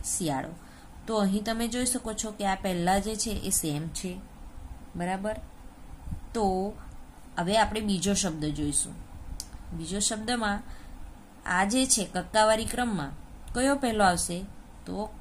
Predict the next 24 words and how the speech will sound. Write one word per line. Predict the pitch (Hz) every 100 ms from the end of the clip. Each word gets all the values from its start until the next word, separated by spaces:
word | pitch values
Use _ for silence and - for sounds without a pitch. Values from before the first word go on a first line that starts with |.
| -
કા, | 202 - - - - - - - - - -
ક, | 170 165 170
કા, | 185 175 - - -
બરાબર? | 170 175 185 202 202 - - -
ય, | 160 165 175 180
આ | -
ય | 175 160 165
તો | 170 208
પાછળી | 208 220 240 247 233
આવશે, | 202 - 175
બરાબર? | 185 175 175 196 208 - - - -
એટલે | 185
આ | 208
જે | 202 214
શિકાર | - 165 - 196 262
શબ્દ | 269 226 180
છે | 175 - 196 -
એ | 180
સૌથી | 175 156 143 - 160
પહેલા | 151 147 143 143 185 320 - - -
આવશે, | 151 143 - 143 143 - - -
ત્યારબાદ | 208 214 214 214
આવશે | 190 175 - 185 262 - -
શિયાળો, | - - 151 143 143